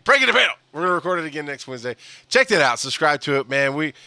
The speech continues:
we really get to dig into issues and have fun and bust balls. Me, him, and Phil go crazy, and it's, it's a lot of fun. So definitely check that out. It's a great Talking Head show. Uh, Kurt's got some new stuff coming up. I, I know you did a test run of the,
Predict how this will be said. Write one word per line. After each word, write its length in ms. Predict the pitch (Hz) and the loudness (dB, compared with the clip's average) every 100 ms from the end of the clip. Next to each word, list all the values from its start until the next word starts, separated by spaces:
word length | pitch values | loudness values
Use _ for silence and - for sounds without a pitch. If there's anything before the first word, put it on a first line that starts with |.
| - - | -18 -6
we 140 | 151 | -2
really 300 | 156 185 185 | 2 4 2
get 160 | 160 147 | -2 -6
to 80 | 113 | -6
dig 240 | 131 123 | -4 -2
into 260 | 127 120 113 | -4 -4 -6
issues 420 | 113 - 117 113 101 | -6 -6 -6 -8 -6
and 60 | 104 | -6
have 160 | 110 | -4
fun 260 | 117 113 113 | -2 -2 -2
and 240 | 123 123 | -4 -4
bust 260 | 110 107 - | -4 -4 -6
balls. 400 | 98 95 95 - - - _ | -6 -6 -8 -14 -20 -20 _
Me, 200 | 113 113 | -8 -6
him, 140 | 117 107 | -6 -8
and 80 | 98 | -10
Phil 480 | - 104 101 101 104 | -8 -4 -4 -6 -8
go 120 | 104 | -12
crazy, 560 | 95 104 98 87 92 85 | -10 -10 -10 -10 -14 -12
and 160 | 92 | -14
it's, 280 | 92 87 - - - - | -14 -14 -16 -16 -20 -20
it's 100 | - | -8
a 40 | 156 | 0
lot 180 | 170 | 2
of 60 | 123 | 2
fun. 300 | 131 120 92 | 0 0 0
So 120 | - | -6
definitely 260 | 120 120 113 | -6 -6 -6
check 260 | - 98 - | -8 -8 -8
that 180 | 90 85 | -10 -8
out. 260 | 85 82 | -10 -12
It's 140 | - 98 | -14 -16
a 40 | |
great 220 | 92 87 | -16 -14
Talking 260 | 90 87 80 | -14 -14 -16
Head 180 | 82 - | -18 -16
show. 200 | 82 80 - - - - - | -16 -16 -20 -20 -20 -20 -8
Uh, 580 | 117 123 123 123 120 120 | -2 0 0 0 -2 -4
Kurt's 340 | - 208 240 - | 0 2 2 2
got 160 | 202 | 0
some 120 | 165 | 0
new 60 | 180 | -6
stuff 260 | - 180 - | -2 -2 -2
coming 220 | 160 147 | -2 0
up. 140 | 165 - | 0 2
I, 280 | 151 147 131 | 2 2 -2
I 80 | 143 | 0
know 100 | 151 | 0
you 120 | 160 | 0
did 120 | 151 | 0
a 40 | 135 | 0
test 260 | 156 143 | 0 0
run 280 | 147 143 143 | 0 0 -2
of 300 | 127 127 123 | -2 -4 -4
the, 340 | 110 120 117 | -6 -6 -6